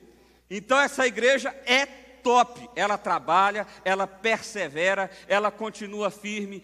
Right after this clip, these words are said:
ela tá, ela tá, ela tá diante da perseguição, ela não tá esmurecendo,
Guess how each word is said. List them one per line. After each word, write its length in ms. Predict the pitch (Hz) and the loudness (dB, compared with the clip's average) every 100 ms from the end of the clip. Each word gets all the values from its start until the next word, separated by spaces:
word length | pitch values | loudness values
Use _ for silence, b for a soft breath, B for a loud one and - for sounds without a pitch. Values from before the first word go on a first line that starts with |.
| B B | B B
ela 300 | 214 233 214 | 0 2 2
tá, 460 | 220 226 226 233 233 | 0 2 4 4 2
ela 220 | 202 214 | -2 -2
tá, 340 | 208 226 214 - | -2 -4 -4 -6
ela 180 | 190 202 | -6 -6
tá 260 | 202 220 220 | -4 -2 -2
diante 440 | 156 214 233 233 | -2 -2 -2 -2
da 120 | 196 | -4
perseguição, 640 | 214 214 - 214 170 - 208 | -4 -6 -8 -10 -10 -8 -6
ela 180 | 196 | -6
não 180 | 190 254 | -6 -8
tá 240 | - 226 233 | -2 0 0
esmurecendo, 1000 | 214 208 220 208 180 - 196 214 220 | -4 -10 -8 -8 -10 -12 -10 -10 -12